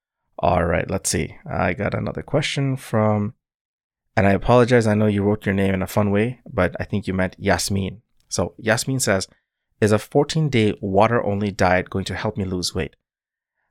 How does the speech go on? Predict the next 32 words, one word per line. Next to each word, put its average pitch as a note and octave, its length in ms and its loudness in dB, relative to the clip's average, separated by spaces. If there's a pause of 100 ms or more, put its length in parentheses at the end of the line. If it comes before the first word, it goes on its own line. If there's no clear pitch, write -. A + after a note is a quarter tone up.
Um, A2 360 4 (140)
<laughs> - 120 2
all G#2 220 4
right. F#2+ 340 0
I G#2+ 100 4
love A2 220 0
this A2 120 -4
question G#2+ 360 0
because F#2+ 240 -2
it, G2 120 -2
it's, F#2+ 240 0
it's F#2 220 -8
a G#2 60 -8
two-level G#2 420 2
answer. - 360 -2 (180)
Okay. - 220 -2 (640)
Level A2+ 300 2
one G#2 180 2
answer. - 380 -2 (420)
Yes, G#2+ 640 2 (120)
initially A#2+ 640 2
it's G#2 160 -2
going G#2 240 -2
to G2 100 -6
help G2 240 -2
you G2 60 -6
lose G2+ 220 -4
a G2 40 -4
little F#2+ 200 -6
bit - 120 -6
of F2 100 -8
weight. F#2 260 -4